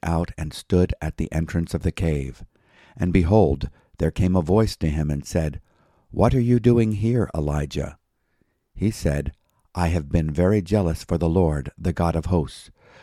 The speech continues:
For the people of Israel have forsaken your covenant, thrown down your altars, and killed your prophets with the sword. And I, even I only,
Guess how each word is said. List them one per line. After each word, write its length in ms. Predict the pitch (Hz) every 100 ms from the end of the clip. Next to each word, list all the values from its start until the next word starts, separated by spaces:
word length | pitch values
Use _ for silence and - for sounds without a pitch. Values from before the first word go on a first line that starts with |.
| - _
For 120 | -
the 100 | 87
people 340 | - 110 113 104
of 120 | 95
Israel 460 | - 104 101 92 87
have 180 | 87
forsaken 520 | - 80 - 95 101 90
your 140 | 87
covenant, 540 | - 87 80 71 65 - _ _
thrown 400 | - 92 101 98
down 300 | 95 92 90
your 160 | 87 -
altars, 580 | 82 78 - 73 69 - _ _
and 220 | 82 82
killed 320 | - 101 104
your 220 | - 95 95
prophets 600 | - 90 - 78 - -
with 120 | 80
the 120 | 85
sword. 520 | - 85 76 67 67 - _ -
And 220 | - 82 -
I, 380 | 95 92 90 -
even 300 | 107 104 107
I 220 | 92 92 -
only, 420 | 87 85 80 80